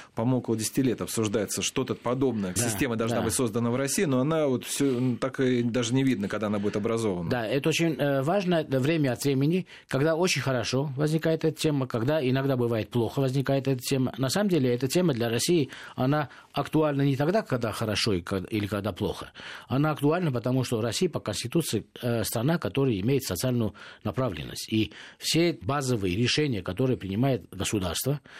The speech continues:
Speaker 2: э, президент, они в первую очередь опираются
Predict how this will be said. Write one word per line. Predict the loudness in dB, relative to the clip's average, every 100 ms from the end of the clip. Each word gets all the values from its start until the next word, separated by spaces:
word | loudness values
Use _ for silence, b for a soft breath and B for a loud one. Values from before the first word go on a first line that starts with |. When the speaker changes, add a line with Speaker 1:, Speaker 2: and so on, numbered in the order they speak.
| B B B
Speaker 2:
э, | -4 -2
президент, | 0 0 0 0 -2 -8
они | -6 0 2 2 0
в | 0
первую | 0 2 2
очередь | 2 0 -4
опираются | -4 -2 0 2 0 0 -4